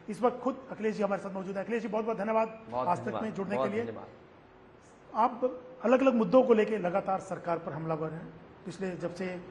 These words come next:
Speaker 1: विपक्षी पार्टियां भारी संख्या में लौटी हैं, जीती हैं चुनाव में दो हज़ार चौबीस के, अब ताज़ा मुद्दा जो है बजट का है। बजट को लेकर कल से ही आप लोग कह रहे हैं और आप कह रहे हैं कि ये तो सरकार बचाओ बजट है, इसमें बाकी लोगों को कुछ नहीं मिला,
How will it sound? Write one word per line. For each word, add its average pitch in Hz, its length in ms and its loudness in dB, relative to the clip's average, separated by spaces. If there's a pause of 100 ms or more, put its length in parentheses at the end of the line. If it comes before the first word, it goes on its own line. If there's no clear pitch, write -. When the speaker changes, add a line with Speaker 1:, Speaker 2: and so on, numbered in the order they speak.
(320)
Speaker 1:
विपक्षी 233 480 6
पार्टियां 214 760 4 (460)
भारी 196 180 2
संख्या 196 340 -6
में 202 100 -6
लौटी 180 240 -8
हैं, 202 220 -10 (400)
जीती 202 260 -4
हैं 220 140 -2
चुनाव 196 240 0
में 196 120 -4
दो 196 80 -2
हज़ार 190 160 -2
चौबीस 185 300 -2
के, 214 100 -2 (680)
अब 233 80 2
ताज़ा 262 420 4
मुद्दा 254 300 4
जो 233 140 0
है 240 180 2 (360)
बजट 170 260 6
का 175 100 -2
है। 147 140 -4
बजट 202 260 2
को 269 100 4
लेकर 233 260 4 (220)
कल 240 140 6
से 240 160 0
ही 254 120 0
आप 208 260 2
लोग 214 140 0
कह 202 120 2
रहे 208 120 0
हैं 208 60 -2
और 196 160 2
आप 190 180 2
कह 196 120 2
रहे 208 120 -2
हैं 208 160 -4 (300)
कि 214 60 -4
ये 226 60 4
तो 233 120 -2
सरकार 226 560 6
बचाओ 214 440 6
बजट 190 320 -2
है, 202 280 0 (180)
इसमें 202 360 -4
बाकी 185 300 0
लोगों 202 340 -2
को 214 140 -2
कुछ 202 260 -8
नहीं 165 140 -4
मिला, 143 180 -4